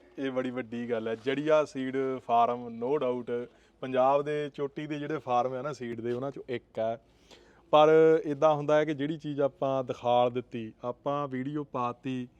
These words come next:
ਪਰ ਉਹਦੇ ਵਿੱਚ ਨੰਬਰ ਤਾਂ ਹੁਣ ਇਹਨਾਂ ਦਾ ਦਿੱਤਾ। ਸੋ ਯਾਰ, ਅ,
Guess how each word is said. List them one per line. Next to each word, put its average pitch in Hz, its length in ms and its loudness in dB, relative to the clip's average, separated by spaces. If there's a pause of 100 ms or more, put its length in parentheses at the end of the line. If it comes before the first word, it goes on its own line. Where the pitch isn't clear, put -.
(420)
ਪਰ 139 140 -4 (160)
ਉਹਦੇ 156 240 -6
ਵਿੱਚ - 320 -8
ਨੰਬਰ 135 440 -4
ਤਾਂ 139 160 -4
ਹੁਣ 127 200 -8
ਇਹਨਾਂ 127 200 -10
ਦਾ 127 100 -8
ਦਿੱਤਾ। 107 380 -14 (540)
ਸੋ 135 100 -4
ਯਾਰ, 139 220 0
ਅ, 127 840 -6